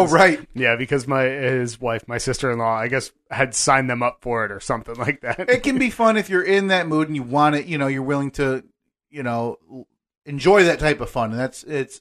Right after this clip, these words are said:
Speaker 1: that's that way with a lot of,
Speaker 2: Right.
Speaker 1: you know, attractions or whatever. Um, but, boy, to make that about yourself. And they just wanted to be a part of it.
Speaker 2: Mm-hmm.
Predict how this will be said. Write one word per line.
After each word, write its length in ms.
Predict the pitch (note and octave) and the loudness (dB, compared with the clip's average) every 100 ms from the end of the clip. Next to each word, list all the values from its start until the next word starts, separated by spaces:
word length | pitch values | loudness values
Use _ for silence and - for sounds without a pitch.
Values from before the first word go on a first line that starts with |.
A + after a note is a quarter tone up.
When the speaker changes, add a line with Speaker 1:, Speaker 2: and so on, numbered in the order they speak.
| - | -8
Speaker 1:
that's 260 | C#3+ C#3+ | -8 -4
that 160 | D3+ C#3+ | -2 2
way 100 | D3 | 2
with 120 | C3+ | 2
a 20 | |
lot 260 | B2 B2+ B2 | 2 4 4
of, 240 | A#2 G#2 - _ _ _ _ | 2 -4 -16 _ _ _ _
Speaker 2:
Right. 220 | G#2+ F#2+ - _ _ - | -14 -14 -14 _ _ -14
Speaker 1:
you 100 | A#2+ | -10
know, 60 | A#2 | -8
attractions 640 | - C3 B2 A#2+ A#2 G#2+ | -4 2 2 0 -8 -10
or 80 | F#2+ | -10
whatever. 460 | F#2+ G2 F#2+ F#2 _ _ _ _ _ _ | -10 -12 -12 -16 _ _ _ _ _ _
Um, 480 | G#2 G2+ F#2+ F#2+ - _ _ - | -8 -6 -6 -8 -14 _ _ -20
but, 160 | A2 - | -20 -14
boy, 220 | G2+ G#2+ | -10 -8
to 100 | G#2 | -8
make 300 | A2+ C#3+ C#3+ | -4 -4 -2
that 160 | D3 | -2
about 320 | C3 C3 C3 C3 | -2 0 -2 -2
yourself. 320 | A2+ C#3 E3+ | -4 0 2
And 120 | F#3 | 2
they 80 | G3 | 2
just 200 | F#3+ G3 | 0 0
wanted 160 | F3+ | 0
to 40 | D#3 | 0
be 100 | D3+ | -2
a 60 | - | 0
part 260 | C#3+ C#3+ | 0 0
of 80 | A#2+ | -2
it. 120 | - _ | -10 _
Speaker 2:
Mm-hmm. 280 | C3 C3 | -4 -4